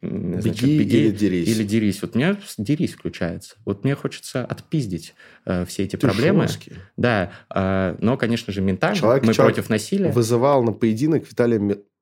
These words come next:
Speaker 2: ладно, мы, мы действительно не будем его пиарить, но
Speaker 1: Да.
Speaker 2: вот есть такой одиозный
Speaker 1: Нахуй его.
Speaker 2: депутат, которого, э, Гриша даже вызывал на бой. Чем, кстати говоря, вызвал у меня респект. Хотя я, конечно, с интересом слежу и за тем персонажем тоже, но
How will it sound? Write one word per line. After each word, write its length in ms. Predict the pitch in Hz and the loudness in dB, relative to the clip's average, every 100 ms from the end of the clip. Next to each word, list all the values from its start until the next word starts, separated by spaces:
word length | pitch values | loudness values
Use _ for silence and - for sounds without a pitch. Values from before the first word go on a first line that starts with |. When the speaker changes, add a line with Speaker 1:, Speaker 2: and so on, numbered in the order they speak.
| _ | _
Speaker 2:
ладно, 360 | - 110 101 95 | -2 2 2 2
мы, 160 | 113 139 | 4 6
мы 180 | 202 135 | 6 6
действительно 320 | - 143 123 | 4 0 2
не 60 | 113 | 2
будем 220 | 123 110 | 2 2
его 120 | 104 98 | 2 2
пиарить, 460 | 135 151 151 101 | 2 4 2 2
но 160 | 110 113 | 2 4
Speaker 1:
Да. 220 | 101 95 | 4 2
Speaker 2:
вот 60 | 92 | 2
есть 180 | 127 - | 0 0
такой 240 | 113 104 | 0 0
одиозный 360 | 95 117 104 101 | 2 4 4 2
Speaker 1:
Нахуй 240 | 92 - | 0 0
его. 80 | 90 | 0
Speaker 2:
депутат, 240 | - - | 0 0
которого, 800 | - 104 - 117 107 101 95 90 - | -4 -4 0 0 2 2 0 -2 -2
э, 160 | 101 | -4
Гриша 320 | 98 120 123 | -2 -4 -4
даже 220 | 104 104 101 | -2 -2 -2
вызывал 340 | 98 107 104 | -2 0 0
на 100 | 104 | 0
бой. 280 | 113 104 85 - - - - - - - | 0 0 0 -6 -20 -18 -20 -14 -10 -2
Чем, 160 | - 113 | 2 2
кстати 200 | - 98 | 2 2
говоря, 460 | 104 101 95 90 - | 4 4 2 0 0
вызвал 340 | 110 110 104 | 0 2 2
у 20 | |
меня 180 | 101 104 | 2 2
респект. 420 | 101 - 135 101 | 0 0 0 0
Хотя 260 | - 123 120 | -2 0 2
я, 60 | |
конечно, 220 | 104 98 - | 2 0 -2
с 60 | |
интересом 380 | 113 139 127 92 | -2 0 -2 -2
слежу 320 | - 120 113 | -2 0 0
и 40 | 104 | 0
за 120 | 135 | 0
тем 160 | 208 | 0
персонажем 500 | 156 127 113 98 92 | 0 -2 0 0 -2
тоже, 220 | 90 95 92 | -2 -2 0
но 420 | 117 151 120 101 | 0 0 -4 -6